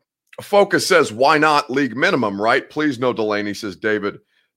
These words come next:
Billiscas on Facebook Live.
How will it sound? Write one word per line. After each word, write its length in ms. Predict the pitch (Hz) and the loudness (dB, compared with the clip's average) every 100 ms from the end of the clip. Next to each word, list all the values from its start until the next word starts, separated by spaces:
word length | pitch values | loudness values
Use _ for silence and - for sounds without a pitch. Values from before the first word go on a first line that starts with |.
| _ | _
Billiscas 1000 | 131 131 127 - - - 131 214 226 - - | 0 2 0 -4 -10 -4 -4 -4 -10 -12 -8
on 480 | 127 123 120 113 117 | -2 0 0 -2 -6
Facebook 480 | - 131 123 127 123 | -4 -4 -2 -6 -2
Live. 340 | 123 131 123 | 2 2 2